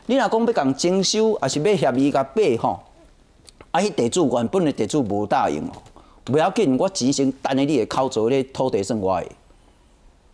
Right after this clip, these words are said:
那他说：“无法度啊，咱中华民国的法律安尼定嘛。”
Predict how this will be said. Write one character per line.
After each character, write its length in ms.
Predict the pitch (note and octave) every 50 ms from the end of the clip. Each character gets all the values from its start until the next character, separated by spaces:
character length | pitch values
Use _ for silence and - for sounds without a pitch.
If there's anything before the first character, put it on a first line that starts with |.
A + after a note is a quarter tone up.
| - - _ - - _ _ _ _ - - - - -
那 100 | - F3+
他 120 | F#3+ G#3
说 100 | G3 G3+ G3
：“无 100 | F#3 F3+
法 100 | G#3+ B3+
度 240 | B3+ - A3+ A3+ A3
啊， 380 | G#3+ G#3+ G#3+ G#3+ G#3+ G#3+ A3
咱 140 | A3+ A#3 A3+
中 120 | - G3 F#3+
华 120 | F#3+ G3+
民 120 | G3+ F3+ F3
国 180 | - E3+ F3
的 60 | D#3+
法 120 | D#3+ G3+ G#3+
律 140 | G3 G#3+ G3+
安 120 | - E3
尼 80 | D#3+ D#3+
定 240 | D#3 - D3+ C#3 C#3+
嘛。” 300 | C#3 B2 G#2+ G2 F#2+ -